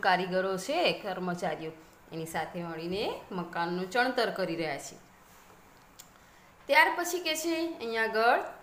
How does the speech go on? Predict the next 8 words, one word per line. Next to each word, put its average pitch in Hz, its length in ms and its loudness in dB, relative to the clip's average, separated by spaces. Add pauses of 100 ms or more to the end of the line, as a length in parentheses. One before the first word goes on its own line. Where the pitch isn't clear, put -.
ચાર 208 280 8
રસ્તા 170 440 -6
ઉપર - 260 -16 (880)
કોણ 220 220 2 (100)
દેખાય 262 420 2
છે? 262 140 4 (600)
તો 269 80 6 (120)
કે 196 100 0